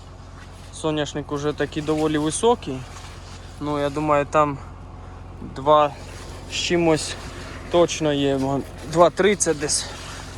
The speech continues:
В висоту не буду заходити вже. Ну, як бачите, трошки поваляло соняшник,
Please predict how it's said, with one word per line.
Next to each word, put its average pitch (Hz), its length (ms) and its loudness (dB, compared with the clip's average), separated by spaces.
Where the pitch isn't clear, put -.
В 143 40 -6
висоту 165 500 -2
не 170 140 0
буду 156 260 -4
заходити 175 560 2
вже. 147 200 -2
Ну, 170 60 0
як 165 100 0
бачите, 170 320 4
трошки 165 340 0
поваляло 165 600 6
соняшник, 135 680 -6